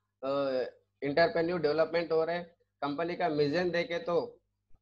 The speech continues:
digital India, healthy India,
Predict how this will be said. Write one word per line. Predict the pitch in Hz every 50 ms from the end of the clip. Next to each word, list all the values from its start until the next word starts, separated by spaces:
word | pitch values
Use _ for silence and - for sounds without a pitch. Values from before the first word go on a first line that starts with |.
| _ _ _ - - - -
digital | 131 143 147 151 147 175 170 170
India, | 175 170 165 175 175 175 175 175 - - _ _ _ _ _ _ _ _ _ _ _ _ _ 117
healthy | 127 143 147 156 180 180 175
India, | 170 170 170 175 175 175 175 170